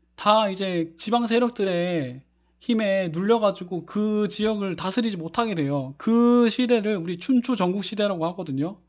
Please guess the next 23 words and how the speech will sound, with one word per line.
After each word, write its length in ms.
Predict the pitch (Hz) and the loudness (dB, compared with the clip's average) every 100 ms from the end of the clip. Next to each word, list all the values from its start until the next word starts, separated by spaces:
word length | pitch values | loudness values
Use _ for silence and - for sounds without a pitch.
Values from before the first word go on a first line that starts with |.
| _ _ - _ _ | _ _ -20 _ _
근데 200 | - 226 | -4 -2
그 140 | 233 233 | -2 0
사람들이 340 | 254 254 226 | 0 0 -4
다 200 | 185 208 | -4 -4
자기가 580 | 202 202 202 233 226 214 | -2 -2 -2 2 4 4
왕이라고 440 | 151 170 214 233 | 2 0 0 -2
생각을 280 | 208 220 214 | -4 -4 -6
하고, 420 | 185 160 208 311 | -6 -6 0 2
"어, 40 | 254 | 4
너도 260 | 190 254 | 2 2
왕이지, 320 | 262 196 220 175 | 2 2 -2 -2
나도 240 | 170 277 | -2 2
왕이지. 480 | 226 185 233 214 185 | 2 2 0 -2 -4
그러면 360 | 180 180 160 | -6 -4 -4
땅 140 | 170 262 | -2 0
갖고 200 | 294 277 | -2 -2
있으면 220 | 240 202 | -4 0
왕 200 | 156 190 | 0 0
아니냐?" 320 | 170 185 156 | -2 -2 -2
이런 160 | 170 233 | 0 0
식으로 220 | 226 185 | 0 0
얘기를 220 | 151 196 190 | 0 0 -6
하거든요. 420 | 220 214 160 | -6 -6 -6